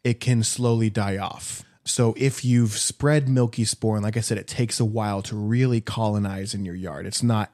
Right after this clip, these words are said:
instant gratification. It can take two, three, sometimes longer to really get going in your yard.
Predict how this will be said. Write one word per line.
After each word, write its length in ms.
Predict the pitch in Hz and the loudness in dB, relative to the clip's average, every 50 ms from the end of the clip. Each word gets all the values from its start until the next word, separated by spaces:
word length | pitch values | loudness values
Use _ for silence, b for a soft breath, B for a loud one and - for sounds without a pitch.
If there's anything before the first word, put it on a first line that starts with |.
| _ | _
instant 460 | 127 123 117 113 - - - 113 107 101 | 0 2 4 2 2 2 0 -2 -2 -2
gratification. 760 | - 104 101 98 98 - 104 - - 107 104 101 - - 104 | -2 -2 -2 -2 -2 -4 -4 -4 -2 -2 -2 -2 -2 -2 -2
It 100 | 101 - | -2 0
can 120 | - 107 104 | 0 0 0
take 360 | - 117 104 98 - - - _ _ _ _ - - | 2 0 -2 -2 -4 -8 -16 _ _ _ _ -8 -6
two, 340 | - - 131 123 123 123 120 | -2 2 6 6 8 8 6
three, 360 | 110 - 113 110 117 117 110 107 | 4 2 0 2 2 4 4 2
sometimes 540 | - - 117 123 120 135 113 107 101 101 | 2 2 2 4 4 2 2 2 0 -2
longer 520 | 104 101 98 104 104 104 107 107 104 101 98 | -2 -2 0 0 2 2 2 2 2 0 -2
to 60 | 95 95 | -2 -2
really 760 | 98 104 104 107 113 117 120 123 123 127 127 123 120 117 110 | -2 -2 -2 0 2 4 6 6 6 6 4 4 4 2 2
get 200 | 117 107 - - | 0 -2 -2 0
going 280 | - 107 104 104 104 101 | 0 2 2 2 2 2
in 100 | 101 98 | 0 0
your 120 | 98 98 | 0 -2
yard. 520 | 98 101 98 98 85 85 85 92 98 110 | -2 -2 -2 -2 -4 -6 -8 -8 -10 -12